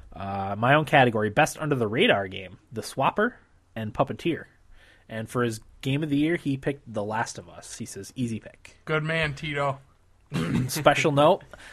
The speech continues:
Speaker 1: I just couldn't find anywhere to put BioShock Infinite. When it's all said and done, Infinite became less and less impressive.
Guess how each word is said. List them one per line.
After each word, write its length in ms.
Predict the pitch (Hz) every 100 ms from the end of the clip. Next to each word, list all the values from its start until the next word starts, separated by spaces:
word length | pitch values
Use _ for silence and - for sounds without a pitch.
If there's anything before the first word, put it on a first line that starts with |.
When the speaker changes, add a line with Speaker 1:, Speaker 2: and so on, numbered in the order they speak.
| -
Speaker 1:
I 100 | 131
just 220 | 123 147
couldn't 220 | - 190 185
find 160 | 170
anywhere 240 | 175 165 156
to 60 |
put 140 | 139 120
BioShock 420 | 123 127 123 117
Infinite. 400 | 135 135 151 151
When 120 | 123
it's 120 | 110 120
all 140 | 120
said 200 | - 120
and 140 | 104 104
done, 260 | 120 131
Infinite 320 | 127 120 127 107
became 280 | 110 107
less 260 | 101 135 -
and 80 | 131
less 160 | 135 113
impressive. 420 | - 101 -